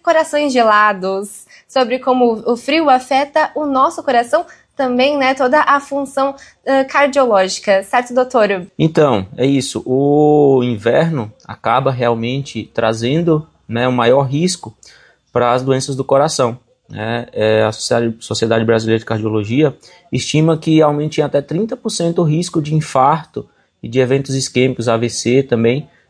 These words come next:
Speaker 2: durante o inverno.
Speaker 1: Olha só, então são números grandes, né? É uma preocupação realmente. Mas e-, esse inverno, tem como as pessoas se protegerem desse aumento, né?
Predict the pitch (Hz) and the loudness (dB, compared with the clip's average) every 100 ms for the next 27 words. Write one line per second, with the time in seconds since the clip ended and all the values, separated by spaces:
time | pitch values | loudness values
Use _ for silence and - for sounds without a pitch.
0 | - 143 147 151 156 180 147 104 107 92 | -2 2 4 4 2 4 4 2 -2 -14
1 | _ _ _ _ _ - 220 226 240 240 | _ _ _ _ _ -12 -6 -6 -2 2
2 | 202 147 196 208 208 214 262 277 269 247 | 4 2 -4 -4 -2 -2 -2 -4 0 0
3 | 233 254 311 262 247 294 349 285 254 226 | 0 -2 -2 0 2 2 0 -2 -2 0
4 | 220 233 220 233 320 330 330 330 320 302 | 0 2 0 0 -2 0 0 0 -4 2
5 | 302 302 - 240 247 262 - _ _ 254 | 2 2 0 0 -2 -6 -14 _ _ 2
6 | 262 240 220 226 240 220 - - - 277 | 2 2 -2 -4 -6 -6 -10 -14 -2 0
7 | 285 - - - 269 285 - 320 277 220 | 0 0 0 4 2 2 0 -2 -2 0
8 | 220 233 254 226 170 - 339 403 359 330 | 0 2 0 -2 -2 -4 -6 -6 -4 -4
9 | 330 311 302 277 285 294 - _ - - | -4 -6 0 2 2 0 -8 _ -14 -6
10 | 320 349 359 359 311 285 302 311 285 285 | -2 0 2 2 2 2 2 0 0 0
11 | 285 302 285 269 269 254 233 233 214 220 | 2 0 2 -2 -2 -4 -6 -6 -4 0
12 | 226 220 | 0 -2